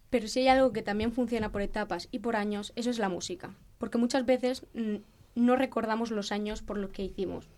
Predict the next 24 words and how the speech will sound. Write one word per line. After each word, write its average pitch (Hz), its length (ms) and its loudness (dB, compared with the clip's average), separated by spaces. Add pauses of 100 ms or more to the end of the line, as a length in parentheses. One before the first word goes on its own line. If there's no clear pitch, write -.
(300)
sino 240 600 4
por 220 120 -4
lo 208 140 0
que 208 80 -2
escuchábamos. 190 720 0 (300)
Hay 254 200 6
años 277 260 6
que 233 140 -2
suenan 233 340 2
a 220 60 2
una 220 200 0
canción 202 260 -2
concreta, 185 560 -6 (260)
o - 80 -2
a 208 40 4
un 214 120 4
disco, 220 540 -2
o 214 100 2
incluso 202 300 0
a 196 40 2
un 196 60 -4
programa 202 320 0
de 196 80 0
televisión. 175 560 -4